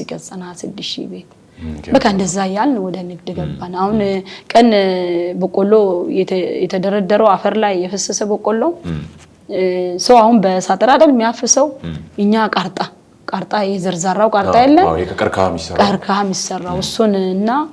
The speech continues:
Speaker 1: እሱን ልክ ጫፍጫፍ ይዘን እናበጥራለን።
Speaker 2: ልክ እንደ ወንፊት።
Speaker 1: አዎ፣ እንደው በቆሎ ላይ ሲቀር አፈሩ ወደ ታች።
Speaker 2: ይወርዳል፣ አዎ።
Speaker 1: ያን ደግሞ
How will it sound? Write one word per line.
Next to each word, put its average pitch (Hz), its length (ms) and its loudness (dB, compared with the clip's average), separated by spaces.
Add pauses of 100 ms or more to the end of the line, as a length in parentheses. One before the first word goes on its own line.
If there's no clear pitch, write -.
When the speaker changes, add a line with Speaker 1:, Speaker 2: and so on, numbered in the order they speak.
(560)
Speaker 1:
እሱን - 320 2 (340)
ልክ 208 300 -2
ጫፍጫፍ 196 420 -2
ይዘን 233 240 0 (320)
እናበጥራለን። 185 840 -4 (300)
Speaker 2:
ልክ - 180 -8
እንደ 92 180 -2
ወንፊት። 82 420 -4
Speaker 1:
አዎ፣ 190 600 8
እንደው 196 300 2
በቆሎ 208 360 4 (120)
ላይ 254 160 8
ሲቀር 254 380 2
አፈሩ 185 360 0 (120)
ወደ 170 180 -6
ታች። 165 120 -6 (140)
Speaker 2:
ይወርዳል፣ 143 300 -10
አዎ። 147 120 -10
Speaker 1:
ያን 214 220 4
ደግሞ 214 220 -2